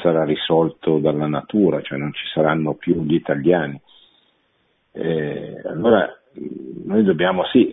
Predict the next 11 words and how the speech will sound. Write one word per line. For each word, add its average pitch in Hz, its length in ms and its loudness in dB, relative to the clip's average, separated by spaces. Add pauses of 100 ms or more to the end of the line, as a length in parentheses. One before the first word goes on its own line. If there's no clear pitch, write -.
lavorare 82 460 0
sui 90 240 -2
giovani, 90 480 4
i 80 60 -6
giovani 87 340 0
migliori, 87 680 2
come 82 160 -12
dice 80 300 -6
lei, 90 360 4
quelli 82 320 0
che 78 480 -2